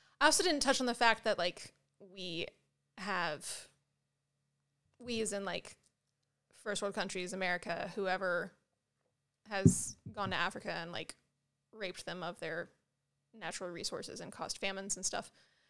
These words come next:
So that has, that has caused a lot of the, what's termed impoverished 'cause they don't have any food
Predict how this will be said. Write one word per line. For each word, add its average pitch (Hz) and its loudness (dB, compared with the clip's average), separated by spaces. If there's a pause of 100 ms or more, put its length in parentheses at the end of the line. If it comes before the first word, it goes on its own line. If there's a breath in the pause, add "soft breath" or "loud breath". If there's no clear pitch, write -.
(380)
So 185 -2 (500)
that 196 -2
has, - -2 (1400)
that 190 -6
has - -4
caused - -2 (1160)
a 214 0
lot 196 0
of 190 -6
the, 190 -4 (720)
what's 202 -6 (160)
termed 202 -8
impoverished 202 -4
'cause 226 -12
they 202 -12
don't 202 -6
have 208 -8
any 214 -6
food 214 -10